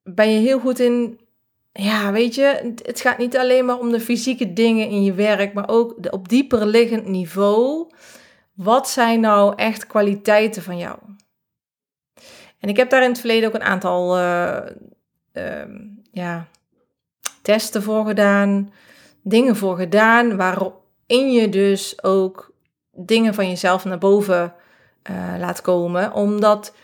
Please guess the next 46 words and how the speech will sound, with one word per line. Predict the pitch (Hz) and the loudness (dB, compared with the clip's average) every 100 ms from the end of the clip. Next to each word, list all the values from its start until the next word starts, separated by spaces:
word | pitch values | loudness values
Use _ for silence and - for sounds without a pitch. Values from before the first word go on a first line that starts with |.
| _ _ | _ _
je | 202 | -2
weet | 202 254 302 | 2 2 2
het | 220 | -2
diep | 254 262 | -2 -2
van | 240 | -2
binnen | 233 233 240 | 2 2 2
allemaal, | 226 226 214 208 | 0 2 0 -2
je | 208 202 | -4 -4
kunt | 202 247 233 | -2 -2 -2
er | 202 | -6
vaak | - 202 202 | 0 2 2
niet | 214 220 | -2 -4
zo | 214 | -6
goed | 202 208 | -6 -6
echt | 208 202 | -8 -8
de | 180 | -8
woorden | 175 226 247 214 202 | 0 4 6 4 0
aan | 175 180 | -6 -8
geven. | 180 165 170 - - _ _ _ _ _ _ _ _ _ - - - _ | -8 -10 -12 -16 -20 _ _ _ _ _ _ _ _ _ -20 -20 -20 _
En | - | -4
op | 214 | 0
het | 226 | 2
moment | 240 254 247 | 2 2 2
dat | 233 233 | 0 0
je | 226 | -2
dat | 220 214 208 | 0 0 -2
voor | - 226 | -4 -2
jezelf | 208 214 208 196 | 0 0 2 0
doet | 180 262 254 240 - | 0 0 0 -2 -6
en | 196 202 | -2 -2
jezelf | 202 220 214 214 | 0 0 0 0
steeds | - 247 285 285 - | 0 2 2 -4 -12
verder | - 226 220 214 196 | -4 -2 0 0 -2
leert | 190 190 - - | -2 -2 -8 -2
kennen, | 247 233 202 | 0 2 0
dan | 196 | 0
weet | 226 247 - | 0 -2 -2
je | |
ook | 196 | -4
van, | 202 - | -4 -12
"Oh, | 226 - | -16 -10
wauw, | 202 208 185 | -4 -2 -2
dit | 180 226 | -4 -4
zijn | 233 202 | -2 0
mijn | 185 | -4
kwaliteiten." | 180 180 175 196 208 233 233 180 | -4 -6 -6 0 0 0 -4 -12